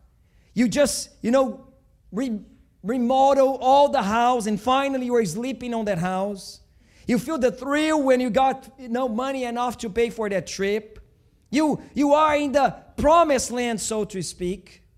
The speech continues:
And you feel that enjoyment, that thrill, and endures a little bit, but after a while,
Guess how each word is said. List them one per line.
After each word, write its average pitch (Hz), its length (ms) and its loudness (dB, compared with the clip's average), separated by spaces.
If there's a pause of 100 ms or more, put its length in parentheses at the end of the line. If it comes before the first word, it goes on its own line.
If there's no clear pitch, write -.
(560)
And 214 120 -2
you 254 100 2
feel 277 260 -4
that 240 160 2
enjoyment, 254 760 0
that 180 180 -6
thrill, 262 760 2 (240)
and 190 80 -6
endures 233 720 2
a 196 100 -2
little 214 260 -2
bit, 214 480 0
but 160 460 -6 (380)
after 190 360 -6
a 175 60 -4
while, 175 720 -6